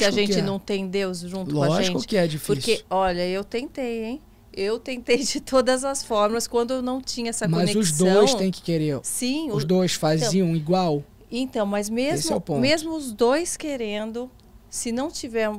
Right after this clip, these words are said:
Speaker 1: Deus ali pra andar em conjunto é complicado. Por mais que os dois tenham paciência, os dois tentem se moldar, os dois tenham inteligência, sabe?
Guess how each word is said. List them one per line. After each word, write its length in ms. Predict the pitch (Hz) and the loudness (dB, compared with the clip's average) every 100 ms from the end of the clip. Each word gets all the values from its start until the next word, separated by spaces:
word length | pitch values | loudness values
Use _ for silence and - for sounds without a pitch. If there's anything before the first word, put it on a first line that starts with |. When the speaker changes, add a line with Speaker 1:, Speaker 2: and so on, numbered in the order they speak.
| 208 - | -10 -14
Speaker 1:
Deus 560 | 185 202 214 220 - - | -2 0 2 0 -4 -6
ali 400 | 190 190 190 202 185 - - - - - - - - - - - - | -4 -4 -4 -6 -8 -18 -20 -20 -20 -20 -20 -20 -20 -20 -20 -20 -12
pra 180 | 196 | -6
andar 260 | 196 190 220 | -6 -2 -2
em 60 | 254 | -4
conjunto 560 | 233 214 185 202 202 | -6 -8 -6 -8 -8
é 40 | 214 | -10
complicado. 720 | 214 208 214 - 190 196 190 | -10 -10 -14 -10 -8 -8 -10
Por 180 | - 202 | -10 -8
mais 260 | 208 220 - | -4 -4 -6
que 80 | |
os 100 | 220 | -12
dois 240 | 196 240 262 | -6 -6 -6
tenham 200 | - 220 | -10 -12
paciência, 640 | 214 208 - 196 190 - 208 | -8 -6 -4 -4 -4 -4 -6
os 120 | 190 | -6
dois 360 | 214 240 247 | -4 -2 -4
tentem 380 | - 214 208 202 | -8 -10 -8 -10
se 160 | 196 202 | -10 -8
moldar, 500 | 196 190 185 185 185 - - - | -6 -6 -4 -4 -4 -12 -20 -10
os 140 | 214 | -10
dois 380 | 190 233 269 254 | -2 -2 -2 -6
tenham 420 | - 226 226 220 - - - - | -6 -4 -2 -6 -8 -20 -20 -16
inteligência, 1200 | - 254 247 254 240 240 202 202 208 208 185 - 208 | -2 -2 0 -2 -2 -4 0 2 2 0 -2 -2 -2
sabe? 400 | - 233 214 202 | -2 -2 -2 -4